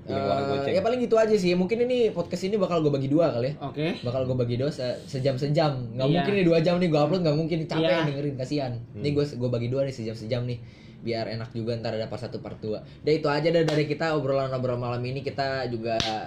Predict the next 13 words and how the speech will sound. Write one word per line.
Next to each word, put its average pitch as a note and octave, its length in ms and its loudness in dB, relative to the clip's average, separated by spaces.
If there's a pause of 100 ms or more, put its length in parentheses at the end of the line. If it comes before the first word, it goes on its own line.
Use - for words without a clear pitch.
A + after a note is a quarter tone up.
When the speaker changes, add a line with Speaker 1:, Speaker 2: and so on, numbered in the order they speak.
(120)
Speaker 2:
mau B2 140 -8
ngelanjutin, B2+ 800 -6 (160)
ya, C#3 160 -10
ke D3+ 80 -12
studio A#2 260 -6
ya? F#2+ 140 -6 (160)
Speaker 1:
Ya, F#2 220 -10
Speaker 2:
Ke E2+ 120 -12
Speaker 1:
studio. F2+ 220 -4
Speaker 2:
studio A2 180 -4
ya. G2 120 -8 (440)
Gitu, G2+ 220 -10
oke. A2 240 -6